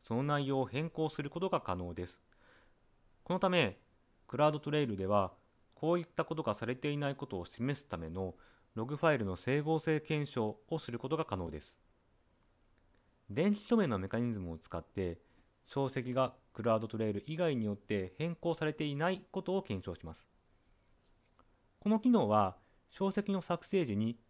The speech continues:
チェックボックスをチェックすることで有効化されますのでご注意ください。なお、この検証には、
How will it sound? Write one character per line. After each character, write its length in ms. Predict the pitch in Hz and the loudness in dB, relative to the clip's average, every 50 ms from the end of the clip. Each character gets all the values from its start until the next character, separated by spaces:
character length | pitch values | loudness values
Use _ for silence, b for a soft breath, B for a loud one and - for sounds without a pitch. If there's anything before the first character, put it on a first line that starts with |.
| _ - - | _ -8 -6
チ 80 | 123 | -6
ェ 20 | 117 | -6
ッ 60 | - | -6
ク 120 | - - 196 | -6 -2 0
ボ 80 | 226 | 0
ッ 100 | 214 226 | 0 -2
ク 60 | - | -4
ス 100 | - - | -6 -4
を 80 | 107 98 | -4 -4
チ 220 | - - - 220 | -4 -4 -4 -4
ェ 20 | 214 | -4
ッ 40 | 214 | -4
ク 100 | - - | -8 -10
す 100 | - 147 135 | -6 -6 -6
る 40 | 139 | -4
こ 120 | - 156 | -4 -6
と 80 | 170 180 | -4 -2
で 100 | 170 123 | -2 0
有 160 | 98 98 98 | 0 -2 -2
効 140 | - 101 98 | -4 -6 -6
化 100 | - 95 | -6 -4
さ 100 | - 98 | -4 -4
れ 100 | 90 87 | -4 -4
ま 120 | 90 90 | -6 -6
す 140 | - - _ _ _ _ _ - | -8 -12 _ _ _ _ _ -8
の 60 | 147 | -6
で 80 | 170 175 | -6 -2
ご 120 | - 98 | -4 -4
注 140 | - - 98 | -4 -2 -6
意 80 | 85 - | -6 -6
く 80 | - | -8
だ 100 | 78 80 | -10 -10
さ 140 | - - 85 | -8 -8 -10
い。 80 | 80 - _ _ _ _ _ _ _ _ _ _ _ _ _ _ _ _ _ _ _ _ _ _ _ _ _ _ _ _ _ _ _ _ _ _ _ _ _ _ _ _ _ _ _ _ _ _ _ _ _ _ _ _ - - | -10 -10 _ _ _ _ _ _ _ _ _ _ _ _ _ _ _ _ _ _ _ _ _ _ _ _ _ _ _ _ _ _ _ _ _ _ _ _ _ _ _ _ _ _ _ _ _ _ _ _ _ _ _ _ -6 -2
な 100 | 151 143 | 0 2
お、 240 | 143 131 101 - b b b b b b b b b _ | 2 2 0 -2 b b b b b b b b b _
こ 80 | - 185 | 0 2
の 140 | 202 214 | 2 2
検 280 | 208 220 214 220 214 208 | 4 4 4 4 4 2
証 220 | - 214 208 202 | 2 2 2 4
に 120 | 202 196 156 | 4 2 4
は、 300 | 107 104 104 95 85 | 4 2 2 2 0